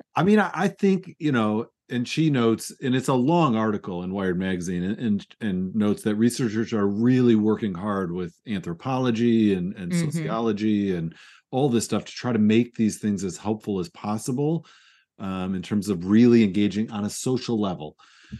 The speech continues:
Speaker 2: Yeah.
Speaker 1: And she notes that they're not there yet. Like, it's, it's preliminary, but you can see signs. And so she actually did get to spend time with her parents with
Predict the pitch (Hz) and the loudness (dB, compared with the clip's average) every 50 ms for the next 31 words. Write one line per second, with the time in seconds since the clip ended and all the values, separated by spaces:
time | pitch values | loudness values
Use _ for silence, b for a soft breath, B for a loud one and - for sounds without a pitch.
0 | B B B - - 139 113 104 101 101 95 92 90 85 - _ _ _ - - | B B B -8 -6 -4 -4 -2 -2 -4 -4 -4 -6 -6 -10 _ _ _ -12 -6
1 | - 139 127 117 110 104 - - 117 117 117 - - 139 131 131 131 127 131 123 | -2 2 4 4 4 2 2 2 0 0 0 -2 -6 -4 -2 0 0 0 -2 -4
2 | 107 92 101 104 104 107 98 92 87 78 73 78 - 104 104 98 - 113 104 - | -4 -2 0 0 2 2 2 0 -2 -4 -8 -10 -10 -8 -6 -4 -2 -2 -2 -2
3 | - - - 135 117 - - - - - - 127 120 110 120 117 123 110 104 98 | -4 -12 -10 -8 -8 -8 -10 -14 -8 -4 0 2 4 4 6 6 6 6 4 4
4 | 92 92 98 95 131 156 185 160 143 - - 120 120 - - - - - 175 190 | 2 0 -2 -2 -2 -2 -2 -2 -2 0 0 0 0 0 -2 -6 -2 0 2 2
5 | 175 139 123 110 104 - - - 123 127 131 123 98 87 82 95 92 - 123 113 | 4 4 4 2 0 -2 -6 -6 -6 -4 -4 -4 -4 -4 -6 -6 -4 -2 -2 -2
6 | - - 165 165 151 - - 151 127 107 90 101 123 123 110 120 117 - 101 - | 0 2 2 2 2 2 0 2 2 2 2 2 2 2 2 0 -2 -2 -4 -8
7 | - 117 107 98 - 139 143 120 95 87 107 120 - - 120 117 113 - 123 143 | -4 -4 -4 -4 -4 -2 -2 0 0 0 0 -2 -2 -2 -4 -4 -4 -4 -4 -2
8 | 131 107 90 - - 101 95 110 120 120 - | 0 0 -2 -4 -6 -2 0 0 0 0 -2